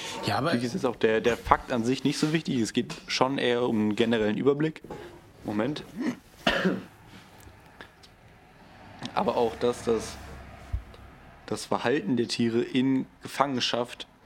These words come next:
Speaker 2: ein komplett anderes ist als in freier Wildbahn und dass dadurch auch ein falscher Eindruck entstehen kann,
Speaker 1: Mhm.
Speaker 2: das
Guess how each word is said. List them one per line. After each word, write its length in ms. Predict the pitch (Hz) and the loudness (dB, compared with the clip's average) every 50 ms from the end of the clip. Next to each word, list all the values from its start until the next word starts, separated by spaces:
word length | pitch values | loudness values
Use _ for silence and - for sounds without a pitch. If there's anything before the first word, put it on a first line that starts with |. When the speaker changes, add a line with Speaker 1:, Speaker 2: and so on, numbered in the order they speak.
| - - - - - - - - - - - - - - - - - - | -20 -20 -20 -20 -20 -20 -20 -20 -20 -20 -20 -20 -20 -20 -20 -20 -6 -2
Speaker 2:
ein 200 | - 113 110 107 | -2 0 0 -2
komplett 500 | - - 113 - - 135 143 - - - | -4 -6 -4 0 2 2 2 2 0 0
anderes 460 | 139 147 151 135 127 214 202 - - | 0 2 4 4 4 2 2 0 0
ist 360 | - 131 131 156 - - - _ _ _ _ _ _ _ _ _ _ _ _ _ _ _ _ _ _ _ _ _ _ _ _ _ _ _ _ | 2 2 2 0 -2 -6 -12 _ _ _ _ _ _ _ _ _ _ _ _ _ _ _ _ _ _ _ _ _ _ _ _ _ _ _ _
als 360 | - - - 113 113 107 - - | -2 0 0 0 0 -2 -4 -2
in 140 | 135 117 110 | 0 0 -2
freier 320 | - - 120 117 117 110 | -2 -2 0 0 2 2
Wildbahn 680 | 110 123 139 139 - 113 110 107 110 117 120 120 - - _ _ | 2 2 0 0 0 0 0 0 2 0 0 0 -2 -6 _ _
und 80 | - 110 | -6 -6
dass 140 | 95 - - | -6 -4 -2
dadurch 340 | - 120 123 120 120 - | 0 0 2 2 0 -2
auch 140 | - - - | -2 -4 -2
ein 160 | - 104 104 | -2 -2 -2
falscher 420 | 101 - - - 131 143 135 - - | -2 0 2 4 4 4 4 2 0
Eindruck 240 | - 92 110 110 - | 0 -2 -4 -4 -4
entstehen 440 | 113 107 - - - 110 107 110 | -4 -2 -2 -2 -2 -2 -2 -2
kann, 300 | - - 110 113 123 131 - _ _ _ _ - - - - _ _ _ - - - _ - | -4 -4 -4 -4 -4 -6 -10 _ _ _ _ -20 -20 -20 -20 _ _ _ -20 -20 -20 _ -6
Speaker 1:
Mhm. 240 | - 110 110 110 107 | -4 -2 0 2 2
Speaker 2:
das 420 | 110 113 110 - - - - - | 4 2 2 0 -4 -10 -14 -16